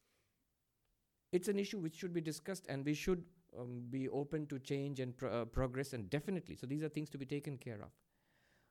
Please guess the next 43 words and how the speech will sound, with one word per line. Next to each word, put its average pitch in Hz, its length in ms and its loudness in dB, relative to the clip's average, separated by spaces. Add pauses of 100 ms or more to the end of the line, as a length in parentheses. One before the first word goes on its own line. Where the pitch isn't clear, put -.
(180)
But 147 120 -2
at 170 180 2
its 220 140 -6
heart, 233 460 2
religion 214 340 4
is 202 140 2
not 208 200 4
there 214 140 8
as 208 120 6
a 202 40 4
champion 196 420 2
of 185 100 2
women's 190 340 2
rights 185 180 0
or 190 60 -2
somebody 185 360 0
else's 170 320 -2
rights. - 340 -8 (1000)
What 165 180 0
happens 190 380 4
when 196 100 4
you 175 80 6
do 151 260 4
that 143 280 2
is 123 240 0 (320)
one 151 160 2
becomes 170 420 0
inauthentic. 160 600 0 (920)
It 170 220 4
just 196 220 2 (200)
takes 190 280 6
a, - 180 -2
anybody 233 420 8
with 185 140 4
a - 20 4
little 202 200 4
bit 196 180 4
of 170 140 -2
common 180 320 4
sense 180 240 -2
to 175 100 -2
point 156 380 0
out, 170 160 0